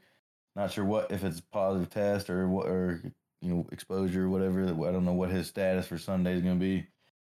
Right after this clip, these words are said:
Pittsburgh, in his, in the last nine games Joe Hayden's missed, Pitts-, Pittsburgh is one and eight. So, Kevin Colbert, I know, I know you listen.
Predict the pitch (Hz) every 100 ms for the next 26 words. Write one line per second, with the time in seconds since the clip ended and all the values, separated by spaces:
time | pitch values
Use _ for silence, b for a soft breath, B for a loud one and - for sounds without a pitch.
0 | _ - 131 - 127 120 117 107 - _
1 | _ 101 101 95 - 98 98 104 113 110
2 | 113 117 113 113 110 104 95 110 107 107
3 | 98 90 104 98 92 _ 104 92 - -
4 | - 95 101 95 87 85 98 98 95 90
5 | 87 82 _ b b _ - 101 92 90
6 | - b b _ _ - 117 107 98 113
7 | 107 110 101 - - 101 104 107 95 101
8 | 107 107 101 107 101 107 98 95